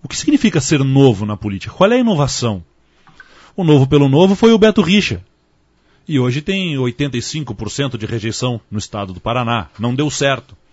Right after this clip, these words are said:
Então, eu acho que a gente precisa achar esse equilíbrio. Tem que mudar muita coisa. Mas se a gente não aprender com os erros dos outros, não aprender com os acertos dos outros, não tiver esse respaldo de quem soube fazer, a gente tem que saber da história, tem que sa-,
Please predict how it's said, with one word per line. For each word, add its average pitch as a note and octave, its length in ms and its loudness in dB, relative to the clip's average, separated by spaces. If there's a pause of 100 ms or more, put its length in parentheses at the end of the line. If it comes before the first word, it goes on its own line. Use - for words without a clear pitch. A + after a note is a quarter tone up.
(920)
Então, F3 420 -6
eu E3+ 140 0
acho F3 160 0
que - 60 -4
a E3+ 40 -2
gente F3+ 100 -2
precisa F#3 560 -4
achar D#3 180 -4
esse F3+ 140 -4
equilíbrio. A#2+ 500 -6 (640)
Tem E3+ 140 -4
que - 80 -8
mudar B2 320 -2
muita A2+ 240 -6
coisa. F#2+ 520 -12 (760)
Mas A#2+ 460 -4
se - 80 -6
a - 20 -4
gente F#3+ 260 -4
não D#3+ 600 -4 (100)
aprender A#2+ 460 -4
com B2+ 160 -10
os G#2 160 -8
erros B2 320 -2
dos G2+ 160 -12
outros, - 460 -10
não D3 80 -6
aprender D3+ 280 -2
com E3 100 -10
os D3 100 -2
acertos D3+ 540 -2
dos G2+ 200 -12
outros, G2 320 -10 (340)
não E3+ 100 -2
tiver E3 280 0
esse F3+ 160 -4
respaldo C#3+ 640 -2
de G#2+ 60 -8
quem D3+ 240 -6 (340)
soube F#3+ 640 2
fazer, G#2+ 520 -6
a - 440 -20
gente - 120 -20
tem C#4+ 80 -4
que - 60 -6
saber A3 220 0
da G3 80 -2
história, G#2 600 -6
tem F3+ 140 -10
que E3+ 60 -12
sa-, E3+ 140 -10